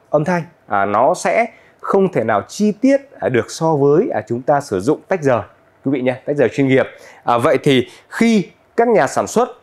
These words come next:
à, người ta tại sao lại đưa ra các cái cục đẩy chuyên nghiệp? À, quý vị có thể hình dung nha, trong một hệ thống âm thanh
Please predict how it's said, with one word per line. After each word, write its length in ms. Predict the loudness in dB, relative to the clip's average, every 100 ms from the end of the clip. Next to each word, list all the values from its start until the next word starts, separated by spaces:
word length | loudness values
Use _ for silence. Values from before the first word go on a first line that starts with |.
| -6
à, 120 | -2
người 160 | 0 0
ta 200 | 0 0
tại 200 | -2 -2
sao 240 | -2 0
lại 200 | 0 -4 -6
đưa 180 | 0 2
ra 180 | 2 0
các 160 | -2
cái 100 | -6 -4
cục 140 | -6 -4
đẩy 280 | -2 -2
chuyên 220 | -2 -2 0
nghiệp? 240 | 0 -2 _ _ _ _
À, 120 | -6 -2
quý 80 | 0
vị 100 | 0
có 80 | 0
thể 120 | 0
hình 220 | 2 2
dung 220 | 2 2 2
nha, 140 | -2 -6 _ _ _
trong 200 | -2 2
một 120 | 0
hệ 240 | 0 -2 0
thống 180 | 0 2
âm 140 | 0
thanh 220 | -2 -6